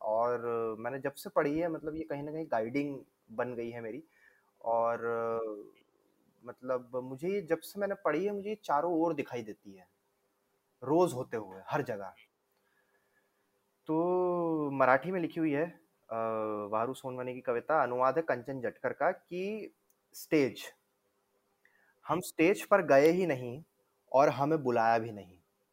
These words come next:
हम स्टेज पर गए ही नहीं और हमें बुलाया भी नहीं, उंगली के इशारे से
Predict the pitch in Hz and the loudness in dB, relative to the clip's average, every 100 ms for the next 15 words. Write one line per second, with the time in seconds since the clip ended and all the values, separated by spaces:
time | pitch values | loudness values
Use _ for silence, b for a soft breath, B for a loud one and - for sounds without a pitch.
0 | _ _ _ _ _ _ _ _ _ - | _ _ _ _ _ _ _ _ _ -4
1 | 139 165 - 175 180 202 185 139 151 170 | -4 -2 -2 -2 0 0 4 6 8 6
2 | 190 165 165 190 180 147 151 165 135 127 | 2 0 0 0 0 0 -2 0 2 6
3 | 135 165 165 139 127 156 165 139 139 156 | 8 6 4 -2 -4 -4 -2 -2 -2 0
4 | 165 131 131 127 156 156 127 110 127 | 0 0 0 2 2 0 -2 -2 -4